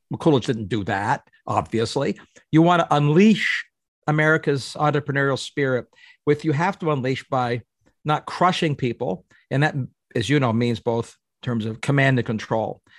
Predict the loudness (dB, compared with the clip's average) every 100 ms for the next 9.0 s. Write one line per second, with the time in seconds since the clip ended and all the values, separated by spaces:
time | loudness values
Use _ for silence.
0 | _ 0 0 0 0 0 -2 -4 -4 -2
1 | -2 -4 -8 -8 -20 -20 -20 _ _ _
2 | 2 2 2 2 4 4 4 2 -2 -4
3 | -2 0 2 0 0 -4 -8 _ _ -8
4 | -6 -6 0 2 2 0 0 2 4 2
5 | 0 -2 0 2 2 0 0 -2 -4 _
6 | -16 -6 -2 -2 -4 -10 -6 -4 -4 -10
7 | -12 -18 _ _ _ _ -20 _ _ -4
8 | 0 2 4 4 2 -2 0 0 0